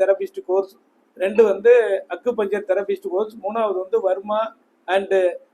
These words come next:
மசாஜ் தெரபி கோர்ஸ். இந்த மூணு கோர்ஸையும் நம்ம ஒன் இயர் டியூரேஷன் கோர்ஸ். இதை வந்து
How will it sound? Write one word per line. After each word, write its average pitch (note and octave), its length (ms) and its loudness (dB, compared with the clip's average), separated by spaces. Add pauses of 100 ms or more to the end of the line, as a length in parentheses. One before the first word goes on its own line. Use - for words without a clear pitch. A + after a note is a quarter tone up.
(120)
மசாஜ் A3 380 2 (100)
தெரபி F#3+ 320 0 (240)
கோர்ஸ். F#3+ 260 0 (120)
இந்த F#3+ 100 -2 (100)
மூணு A3+ 220 -2
கோர்ஸையும் A3 380 -2
நம்ம G3 220 -4
ஒன் G3+ 160 -14
இயர் A3 180 -2
டியூரேஷன் G3 420 -2
கோர்ஸ். F#3+ 320 -4 (800)
இதை A#3 200 6
வந்து A3 140 -6